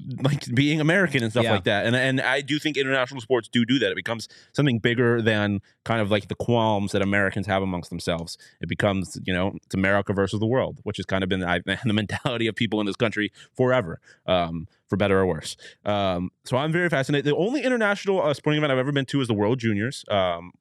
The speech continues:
Speaker 1: World Hockey Juniors. I know Leah is jealous of me, um, but I've been fortunate enough to live in Buffalo where they've hosted a number of them, and I got to see it. And it is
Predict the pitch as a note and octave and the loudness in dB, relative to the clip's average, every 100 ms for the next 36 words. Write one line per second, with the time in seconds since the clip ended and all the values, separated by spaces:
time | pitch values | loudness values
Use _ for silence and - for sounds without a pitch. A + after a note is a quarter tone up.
0 | _ - G2+ A2 A#2 D3 G#2 F#2+ G2+ F#2+ | _ -4 -2 0 0 -2 -4 -2 -2 -2
1 | A2 A2 A2+ A2 G#2 F2+ F2 F2 F2+ A2 | 0 2 0 0 2 0 0 -2 -2 -4
2 | - - - F2+ E2+ E2 F#2+ G2+ G2 F#2 | -8 -6 0 2 0 0 0 0 -2 -4
3 | G#2 B2 - A#2+ A#2 A2+ G2+ G2 G2+ G#2+ | 0 0 2 0 2 0 0 0 0 -2
4 | _ _ - G2+ G2 G2+ G#2 G2+ G2 G2 | _ _ -4 0 2 2 2 2 4 4
5 | F2+ F2 A2 F#2+ G2 F#2 F2+ F2+ E2+ F2+ | 2 2 0 0 0 0 0 0 0 -2
6 | F2 F2 F#2 G2 A2+ G2+ G2+ - - - | -2 -2 0 -2 0 0 0 -2 -14 -4
7 | A2 C#3 E3 F#3 | 0 2 2 0